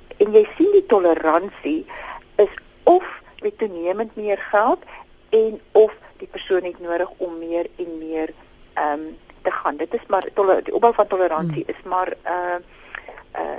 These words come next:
Speaker 1: 'n teken van meeste van jou, van al jou verslawings. Dan, ehm, sal die persoon negatiewe gevolge erv-, daar sal negatiewe gevolge wees.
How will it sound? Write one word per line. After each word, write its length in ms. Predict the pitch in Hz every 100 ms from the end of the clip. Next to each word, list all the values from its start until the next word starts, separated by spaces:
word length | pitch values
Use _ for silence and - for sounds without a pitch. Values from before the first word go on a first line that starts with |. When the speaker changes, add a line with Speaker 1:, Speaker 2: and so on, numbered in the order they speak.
| -
Speaker 1:
'n 100 | 175 -
teken 380 | 233 202 208 -
van 240 | 185 170
meeste 300 | 165 196 170
van 280 | - 160 160
jou, 320 | 160 156 -
van 440 | - - - 196 -
al 100 | 190
jou 160 | 175
verslawings. 720 | 175 - - 156 143 - - - - - - - - - - - -
Dan, 200 | 196 330 523 - -
ehm, 600 | 202 196 190 190 190 - - _ _ -
sal 120 | 240
die 100 | 247
persoon 540 | - - 247 247 220 160 165
negatiewe 500 | 180 - 269 247 240
gevolge 640 | - - - 190 185 214 -
erv-, 480 | 175 - - - 190
daar 140 | 156
sal 120 | 262 240
negatiewe 460 | 156 160 190 185
gevolge 540 | - 175 190 185 180 165
wees. 320 | 165 170 247